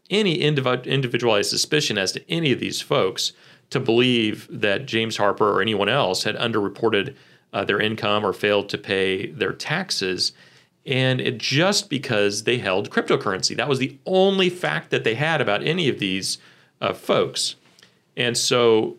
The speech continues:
you know, we, we had filed the, uh, opening brief back in Oct-, on October thirteenth of, of twenty twenty-three. We just filed the, um, the reply brief,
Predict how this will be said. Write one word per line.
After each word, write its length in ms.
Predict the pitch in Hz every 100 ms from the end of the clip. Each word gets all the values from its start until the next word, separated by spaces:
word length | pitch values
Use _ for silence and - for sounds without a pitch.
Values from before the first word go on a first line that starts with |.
| -
you 80 |
know, 80 | 113
we, 460 | 104 143 147 135 -
we 120 | 135
had 140 | 180 -
filed 400 | 117 113 110 147
the, 180 | 95 90
uh, 80 | -
opening 340 | 143 143 98
brief 300 | 92 95 -
back 380 | 107 110 104 - _ _ _ -
in 280 | 113 107 104
Oct-, 360 | - 95 -
on 140 | - 113
October 400 | - - 127 104
thirteenth 640 | - 117 - 123 110 101
of, 400 | - 104 92 92 _
of 140 | 110 -
twenty 260 | - 113
twenty-three. 680 | 98 104 101 - 101 101 104
We 140 | -
just 440 | 101 - 156 165 -
filed 560 | - 101 95 90 90 - _ _ _ _
the, 640 | 98 92 101 95 90 92 -
um, 500 | - 98 82 80 82 _ - - _
the 100 | 110
reply 480 | 101 95 - 131 135
brief, 540 | 113 92 90 92 -